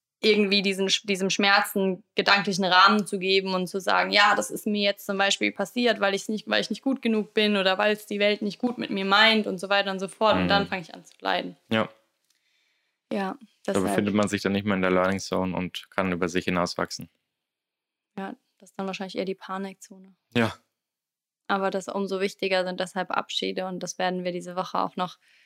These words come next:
Speaker 1: zelebrieren und sowohl von der Wohnung zu verabschieden, als auch von Emil noch mal zu verabschieden. Für mich war es jetzt auch ein echter, ähm,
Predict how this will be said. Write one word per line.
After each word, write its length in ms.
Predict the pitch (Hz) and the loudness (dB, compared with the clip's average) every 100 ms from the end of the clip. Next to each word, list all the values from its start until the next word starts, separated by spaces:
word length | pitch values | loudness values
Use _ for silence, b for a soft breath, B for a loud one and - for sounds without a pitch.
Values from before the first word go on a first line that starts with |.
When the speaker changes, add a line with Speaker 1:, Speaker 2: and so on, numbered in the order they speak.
| b b _ | b b _
Speaker 1:
zelebrieren 600 | - 185 180 202 196 190 | -4 -4 -4 -2 0 -2
und 140 | 185 | -4
sowohl 380 | 180 180 180 185 | -8 -10 -6 -6
von 220 | 180 190 | -4 -6
der 200 | 185 185 | -4 -4
Wohnung 300 | 185 202 196 | -2 -2 -4
zu 120 | 190 202 | -8 -10
verabschieden, 680 | - - - - 190 185 - | -6 -4 -4 -6 -6 -6 -6
als 180 | 190 | -4
auch 80 | 202 | -6
von 180 | - 196 | -6 -6
Emil 300 | - 202 196 | -2 -2 -2
noch 100 | 190 | -4
mal 180 | 175 190 | -8 -6
zu 100 | 185 185 | -4 -4
verabschieden. 340 | 190 - 190 | -4 -6 -4
Für 80 | 185 | -2
mich 180 | 226 220 | -2 0
war 80 | 196 | 0
es 80 | 196 | -2
jetzt 120 | - | -4
auch 140 | 180 | -2
ein 180 | 180 185 B B B _ | -2 -8 B B B _
echter, 560 | 190 180 - 185 185 - | -6 -4 0 2 2 0
ähm, 480 | 190 180 180 175 | -2 -4 -6 -8